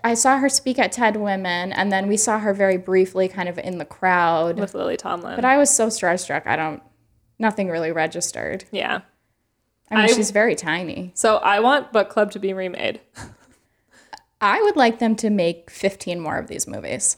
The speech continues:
Speaker 2: I want Lily Tomlin in it.
Speaker 1: Mm, I feel like we have s-,
Speaker 2: Don't?
Speaker 1: so much with, with Jane Fonda and Lily Tom. Let them do their own thing.
Speaker 2: See, I don't watch Grace and Frankie, so I don't feel
Speaker 1: Well,
Speaker 2: that
Speaker 1: that's your
Speaker 2: exhaustion.
Speaker 1: problem.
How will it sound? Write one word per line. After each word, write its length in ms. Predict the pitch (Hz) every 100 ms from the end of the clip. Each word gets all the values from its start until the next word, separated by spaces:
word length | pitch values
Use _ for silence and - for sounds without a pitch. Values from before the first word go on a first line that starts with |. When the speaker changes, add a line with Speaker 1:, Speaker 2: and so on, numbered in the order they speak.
| _
Speaker 2:
I 60 | 202
want 200 | 180 160
Lily 220 | 175 165
Tomlin 440 | - 165 - - -
in 100 | -
it. 200 | 208 - _ _ _ _ _ _ _ _ _ -
Speaker 1:
Mm, 680 | 269 277 269 269 269 269 254
I 120 | 302
feel 160 | 330 466
like 100 | 466
we 80 | 440
have 160 | 392 254
s-, 140 | 339
Speaker 2:
Don't? 60 | -
Speaker 1:
so 380 | - - 277 277
much 320 | 277 302 -
with, 120 | 202
with 220 | 202 185 -
Jane 240 | 160 165
Fonda 280 | 156 160 147
and 100 | 160
Lily 160 | 156
Tom. 260 | 175 160 165
Let 180 | 247 -
them 200 | 415 392
do 120 | 370
their 120 | 359 339
own 160 | 349
thing. 400 | 339 359 311 156
Speaker 2:
See, 140 | - 196
I 80 |
don't 140 | 190 185
watch 200 | 170 -
Grace 220 | - -
and 100 | -
Frankie, 360 | 196 - - -
so 160 | -
I 40 | -
don't 180 | 170 -
feel 200 | - -
Speaker 1:
Well, 140 | 370
Speaker 2:
that 160 | 440 427
Speaker 1:
that's 80 |
your 140 | 427 453
Speaker 2:
exhaustion. 120 | 403
Speaker 1:
problem. 560 | 262 190 170 156 208